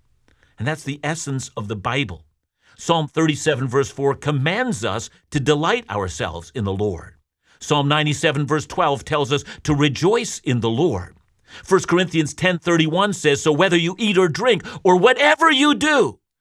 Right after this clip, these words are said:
do all to the glory of God." That is, there is no human activity for the Christian that is not done as an expression of our adoration of the God who made us and redeemed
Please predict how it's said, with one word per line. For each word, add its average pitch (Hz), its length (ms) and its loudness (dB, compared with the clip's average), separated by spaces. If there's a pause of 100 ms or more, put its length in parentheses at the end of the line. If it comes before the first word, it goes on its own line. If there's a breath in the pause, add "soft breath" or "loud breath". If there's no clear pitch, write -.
(240)
do 147 160 2
all 151 260 2
to 147 100 -6
the 127 100 -2
glory 113 380 0
of 95 140 -4
God." 85 360 -4 (540)
That 143 140 0
is, 147 200 0 (140)
there 160 200 4
is 170 280 2 (160 soft breath)
no 226 320 4
human 202 340 0
activity 123 520 -4
for 117 160 -4
the 107 100 -4
Christian 120 380 -4
that 123 180 -2
is 120 240 -6 (180)
not 190 460 0
done 139 360 2 (200 soft breath)
as 131 160 -2
an 135 80 -2
expression 170 640 -2
of 143 100 -2
our 143 240 -2
adoration 151 800 -2 (220 loud breath)
of 117 120 -2
the 131 80 0
God 131 300 -2
who 117 140 -6
made 139 360 0
us 98 240 -6
and 101 140 -6 (180)
redeemed 151 680 2